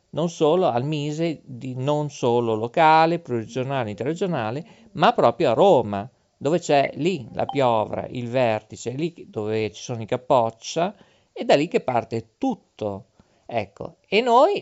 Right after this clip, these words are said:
l'unico vantaggio, grazie ai social, Instagram e Facebook, la gente cosa fa? Può condividere la trasmissione e più siamo, c'è più un, c'è un tantam, ecco, diciamo,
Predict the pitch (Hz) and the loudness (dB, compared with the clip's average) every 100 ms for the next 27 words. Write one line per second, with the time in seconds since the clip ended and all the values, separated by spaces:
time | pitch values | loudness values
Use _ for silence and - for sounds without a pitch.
0 | 151 190 170 160 202 196 180 196 185 131 | 0 0 0 0 0 2 4 2 0 0
1 | 139 135 - - 120 - 120 123 120 113 | 2 2 -2 -4 -2 -2 -2 0 0 -4
2 | 113 131 127 113 104 95 95 - 139 139 | -2 2 4 2 -2 -8 -8 -8 -8 -6
3 | - 107 104 98 101 _ _ _ 151 175 | -8 -6 -8 -10 -14 _ _ _ -4 0
4 | 147 120 131 143 202 226 269 _ 247 277 | 2 2 -2 -2 -2 -2 -8 _ -2 -2
5 | 185 139 127 160 220 320 381 180 156 143 | 0 0 -2 -4 -2 -2 -4 -6 -4 -2
6 | 98 - _ _ _ _ 190 202 131 - | -4 -6 _ _ _ _ 4 6 6 2
7 | 156 151 165 156 120 117 107 113 117 - | 0 0 0 -2 0 0 0 0 0 -2
8 | 123 175 - - 165 156 185 269 - _ | -4 -4 -6 -2 0 0 0 -6 -12 _
9 | _ _ - 170 247 302 - 202 190 214 | _ _ -4 -2 0 0 4 6 6 4
10 | 262 247 - 220 220 269 294 262 _ - | 2 -2 0 0 0 -4 -4 -6 _ -2
11 | 240 285 226 202 196 190 277 147 107 107 | -2 0 0 0 0 -2 -2 -2 -6 -8
12 | 107 147 147 113 113 - 117 101 101 110 | -8 -8 -6 -8 -8 -2 0 0 -2 -4
13 | 196 302 | -4 -6